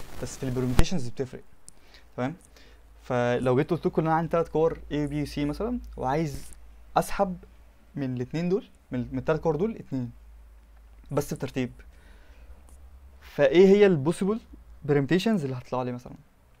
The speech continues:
فأنا مثلًا ممكن أسحب ال A مع ال B، صح؟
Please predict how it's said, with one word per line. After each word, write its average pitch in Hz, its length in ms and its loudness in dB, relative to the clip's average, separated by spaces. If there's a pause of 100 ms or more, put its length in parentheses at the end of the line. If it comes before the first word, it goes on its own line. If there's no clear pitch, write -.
(140)
فأنا 127 680 -6
مثلًا 165 240 -2
ممكن 147 280 -4
أسحب 220 280 -4 (720)
ال 135 320 0
A 147 60 -2
مع 131 60 2
ال 117 240 -2
B، - 60 -20 (640)
صح؟ - 240 -2